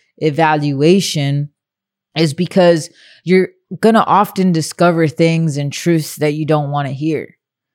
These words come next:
What if you did that evaluation in your life? You're like, "Okay, I'm gonna observe everything in my life, the people that I have in my life, the habits that I do, everything."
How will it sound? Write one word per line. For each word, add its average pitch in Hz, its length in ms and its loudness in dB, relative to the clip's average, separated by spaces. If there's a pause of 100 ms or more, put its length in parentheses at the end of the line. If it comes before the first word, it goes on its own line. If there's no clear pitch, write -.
(100)
What 185 300 0
if 190 640 -2 (160)
you 180 240 -2
did 180 340 2
that 156 300 0
evaluation 151 720 -2
in 143 160 -4
your 143 140 -2
life? 143 420 0
You're 160 100 0
like, 151 220 -2
"Okay, 175 240 -2
I'm 160 140 -2
gonna 170 180 -2
observe 156 440 -2 (200)
everything 175 540 0
in 156 100 -2
my 151 140 -2
life, 139 320 -4
the 131 80 -10
people 185 480 -6
that 180 120 -2
I 170 60 0
have 170 220 -2
in 170 100 -2
my 170 120 -2
life, 165 440 -2 (680)
the 147 100 -2
habits 175 500 0
that 175 100 0
I 160 100 2
do, 151 260 -4
everything." 147 640 -2